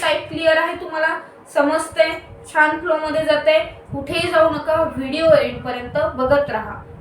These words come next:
पुढचा टाइप लगेचच बघूया. ले-, अ, लगेचच नेक्स्ट टाइप. आता बघा,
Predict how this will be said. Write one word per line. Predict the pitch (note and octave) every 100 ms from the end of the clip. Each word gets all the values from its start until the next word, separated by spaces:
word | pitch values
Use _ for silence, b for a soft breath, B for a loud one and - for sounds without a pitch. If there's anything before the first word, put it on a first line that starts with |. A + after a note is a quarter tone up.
| -
पुढचा | D4 D4 D#4+
टाइप | D#4 D4 C#4+ -
लगेचच | C#4 B3+ C#4 D#4 - - - - - - - - -
बघूया. | C#4+ C#4+ F4+ F4 F4+ G4 B3+
ले-, | C#4 - -
अ, | C4+ B3+ B3 B3 A#3+
लगेचच | A3+ B3+ C4 E4 G4+ G#4+ - D#4+
नेक्स्ट | E4 G4 -
टाइप. | - F#3+ - - - -
आता | D4+ F4+
बघा, | F4+ F4+ F4+ -